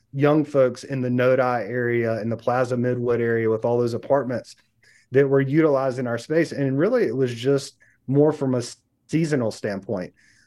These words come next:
uh, whether it's, you know, a, an extra closet or something of that nature. Now, they weren't storing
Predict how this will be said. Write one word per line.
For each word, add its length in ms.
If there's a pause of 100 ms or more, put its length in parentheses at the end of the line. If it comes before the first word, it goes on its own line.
uh, 320
whether 360
it's, 280
you 200
know, 240 (600)
a, 480
an 140
extra 280
closet 540
or 140
something 360
of 120
that 180
nature. 320
Now, 140
they 120
weren't 300
storing 680